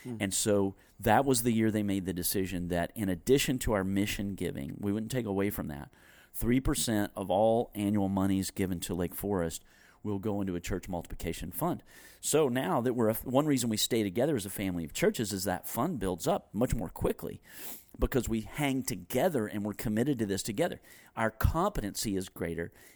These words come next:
Speaker 2: as a collection of churches and pastors in different contexts. Now we have, we can offer internships and residencies in all kinds of missional contexts, right? That's super cool too. So that's how we do it. And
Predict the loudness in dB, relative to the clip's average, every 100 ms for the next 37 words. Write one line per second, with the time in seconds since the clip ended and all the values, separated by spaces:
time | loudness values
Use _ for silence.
0 | -4 -2 -2 -2 -2 -2 -2 -2 -4 -6
1 | -6 -6 -4 -6 -4 -6 -6 -8 -6 -6
2 | -4 -6 -6 -8 -8 -10 -12 -6 -2 -2
3 | -2 -4 -4 -4 -4 -2 -4 -2 -4 -8
4 | -20 -20 -2 0 4 4 2 0 -4 -2
5 | -6 -4 -4 -2 -4 0 0 0 -2 -2
6 | -2 -2 -4 -8 -2 -2 -2 -6 -4 -4
7 | -6 -10 _ _ -4 -2 -2 -4 -4 -2
8 | -2 -6 -12 -2 0 0 -6 _ _ _
9 | _ _ -2 0 4 4 4 0 -2 0
10 | 0 0 -2 -2 -10 -20 -20 -20 -10 -2
11 | 0 2 2 2 2 -2 -6 -2 0 0
12 | 4 4 4 -8 -20 -20 -6 -2 0 -2